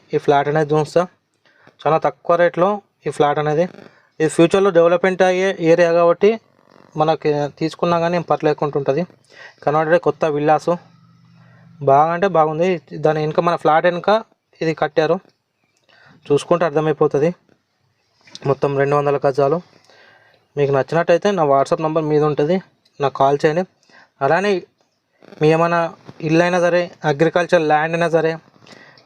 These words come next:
ఏదైనా ప్రమోషన్ చేయించుకోవాలంటే మనం అతి తక్కువ ధరలోనే ప్రమోషన్ అనేది చేస్తాం. అతి తక్కువ అంటే అతి తక్కువ ధరలో ప్రమోషన్ చేస్తాం.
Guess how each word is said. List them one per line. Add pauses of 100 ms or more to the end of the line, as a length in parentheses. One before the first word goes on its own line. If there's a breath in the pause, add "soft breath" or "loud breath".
ఏదైనా (100)
ప్రమోషన్
చేయించుకోవాలంటే (800 loud breath)
మనం (100)
అతి
తక్కువ
ధరలోనే (140)
ప్రమోషన్
అనేది
చేస్తాం. (1160 soft breath)
అతి
తక్కువ
అంటే
అతి
తక్కువ
ధరలో
ప్రమోషన్
చేస్తాం.